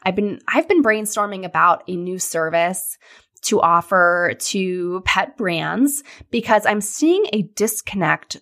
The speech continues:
really between influencers and pet brands and users.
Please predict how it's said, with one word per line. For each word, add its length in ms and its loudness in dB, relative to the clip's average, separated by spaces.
really 320 2
between 560 -2
influencers 1160 0
and 440 2
pet 300 0
brands 800 -2
and 580 0
users. 760 -4